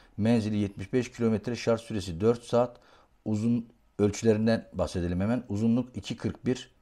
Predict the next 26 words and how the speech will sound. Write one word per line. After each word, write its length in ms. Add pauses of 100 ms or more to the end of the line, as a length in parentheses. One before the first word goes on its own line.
yani 220
iki 180
metre 300
kırk 240
bir 80
santim, 320
iki 160
yüz 100
kırk 280
bir 60
santim 420
diyelim 320
biz. 180 (420)
Genişlik 440
yüz 120
otuz 220
altı 260
santim, 400
yükseklik 540
yüz 140
elli 160
iki 140
santim. 420 (420)
Bagaj 380
hacmi 300
de 160